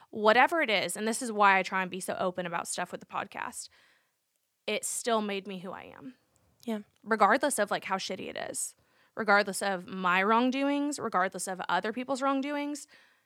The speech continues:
Speaker 1: it has taught me so much.
Speaker 2: Yeah.
Speaker 1: And I think that's important. Like,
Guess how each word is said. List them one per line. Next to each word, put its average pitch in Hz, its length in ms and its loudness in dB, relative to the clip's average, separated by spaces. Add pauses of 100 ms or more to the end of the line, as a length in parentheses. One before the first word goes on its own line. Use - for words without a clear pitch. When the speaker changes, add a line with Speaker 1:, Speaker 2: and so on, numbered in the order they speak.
(280)
Speaker 1:
it 208 140 0
has 202 300 -6
taught - 360 0
me 208 520 -10 (240)
so - 320 -6
much. - 540 -16 (680)
Speaker 2:
Yeah. 165 240 -12 (120)
Speaker 1:
And 233 120 4
I 233 80 4
think 311 160 -2
that's 311 140 2
important. 302 680 -2 (400)
Like, 240 180 6